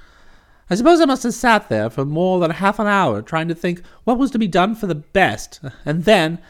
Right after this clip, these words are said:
out of what I have heard Jeeves describe as the welter of emotions, one coherent thought emerged, and that was that if I didn't shortly get a snifter, I would expire in my tracks. It was now the cocktail hour, and I knew that,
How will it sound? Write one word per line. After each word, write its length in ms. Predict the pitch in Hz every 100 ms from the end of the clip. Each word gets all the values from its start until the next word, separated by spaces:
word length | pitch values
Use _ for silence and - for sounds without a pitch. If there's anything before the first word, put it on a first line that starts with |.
| - - -
out 140 | 165
of 140 | 175 170 - -
what 160 | 175 233
I 80 |
have 120 | 220 156
heard 360 | 180 175 160
Jeeves 320 | - 170 147
describe 460 | 143 135 147 143 143
as 140 | 143
the 140 | 139 143
welter 380 | 135 170 170 147
of 60 |
emotions, 640 | 139 143 160 156 110 104 - - _ -
one 340 | 160 226 302
coherent 480 | 302 262 233 269 247
thought 240 | 262 247 202
emerged, 540 | 101 92 87 92 - _ _ _ _ _
and 140 | 147 170
that 240 | 233 269
was 160 | 190 180
that 240 | 165 156 - _
if 120 | 170
I 100 | 190
didn't 360 | 180 254 285 320
shortly 440 | - 262 - 175
get 220 | 175 180 151
a 40 |
snifter, 640 | - - 196 185 104 90 - _ _ _ _
I 80 | 147
would 120 | 151
expire 400 | 151 - 131 123
in 80 | 120
my 120 | 123
tracks. 680 | 139 - 175 113 - - - _ _ _ _ _ _
It 60 | 147
was 80 | 170
now 140 | 262
the 80 | 285
cocktail 540 | - 262 233 156 123
hour, 240 | 117 113 127
and 100 | 151
I 60 |
knew 220 | 165 180 170
that, 180 | 143